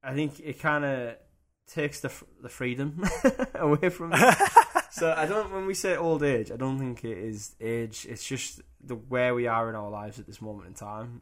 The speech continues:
Speaker 1: It, um,
Speaker 2: Yeah.
Speaker 1: yeah, it's, and I think that's when, when I, when we say this, it's like, you don't expect the presents you'd, you'd expect when, like you were saying,
Speaker 2: Yeah,
Speaker 1: uh, living
Speaker 2: well,
Speaker 1: with
Speaker 2: well,
Speaker 1: your
Speaker 2: yeah,
Speaker 1: partner.
Speaker 2: nowadays, it's like, like, obviously, 'cause you're back, like, back in the day when you got, like, socks and underwear and whatever, clothes for Christmas,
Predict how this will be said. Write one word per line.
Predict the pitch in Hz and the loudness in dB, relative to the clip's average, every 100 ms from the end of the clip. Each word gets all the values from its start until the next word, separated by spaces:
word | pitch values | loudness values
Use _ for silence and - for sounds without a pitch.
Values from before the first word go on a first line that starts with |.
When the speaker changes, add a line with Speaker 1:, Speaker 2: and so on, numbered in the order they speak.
| - | -18
Speaker 1:
It, | 131 - 113 | -20 -16 -14
um, | 104 98 | -14 -14
Speaker 2:
Yeah. | 92 117 101 - _ _ _ _ _ - | -8 -6 -6 -10 _ _ _ _ _ -18
Speaker 1:
yeah, | 95 90 85 - | -16 -14 -16 -12
it's, | 110 - - - _ - - | -10 -10 -14 -18 _ -20 -6
and | 135 | 0
I | 147 | 2
think | 165 175 | 4 2
that's | 160 175 | -2 -2
when, | 165 151 | -4 -4
when | 147 | -4
I, | 151 | -6
when | 147 147 | -4 -4
we | 143 | -4
say | 143 160 | -4 -4
this, | 127 104 - - | -4 -6 -12 -16
it's | 113 - | -16 -8
like, | 120 113 107 - _ _ _ _ _ | -6 -6 -10 -14 _ _ _ _ _
you | 143 | -2
don't | 143 151 | 0 0
expect | 135 - - | -2 -6 -8
the | 127 | -4
presents | 131 120 117 107 | -4 -4 -6 -10
you'd, | 113 110 - - | -10 -12 -16 -14
you'd | 117 | -12
expect | 110 - 113 - | -12 -8 -8 -6
when, | 113 107 98 - - | -8 -8 -10 -14 -12
like | 123 123 - | -8 -6 -4
you | |
were | 120 | -6
saying, | 120 127 117 | -2 0 2
Speaker 2:
Yeah, | 110 | 2
Speaker 1:
uh, | 113 | -2
living | 117 110 | -6 2
Speaker 2:
well, | 202 | 4
Speaker 1:
with | 196 | 6
Speaker 2:
well, | 214 | 4
Speaker 1:
your | 220 214 | 6 6
Speaker 2:
yeah, | |
Speaker 1:
partner. | 196 220 220 175 | 8 6 6 2
Speaker 2:
nowadays, | 120 113 104 | 0 0 -6
it's | 123 - | -6 0
like, | 131 123 - _ _ _ _ _ _ 143 | 2 2 -2 _ _ _ _ _ _ -2
like, | 135 | 0
obviously, | 147 156 170 | 2 0 0
'cause | 147 | -2
you're | 151 | 2
back, | 170 156 156 | 4 6 4
like, | 160 170 | 4 4
back | 156 | 0
in | 143 | 2
the | |
day | 143 147 | 2 2
when | 131 | 0
you | 123 | -6
got, | 127 | -6
like, | 117 117 - | -2 -2 -2
socks | - - - | -6 -6 -8
and | 127 | -8
underwear | 120 117 | -6 -2
and | 107 | -2
whatever, | 107 101 101 | -4 -8 -8
clothes | - 123 113 | -6 -4 -6
for | - | -8
Christmas, | 127 - - - - | -14 -14 -16 -16 -16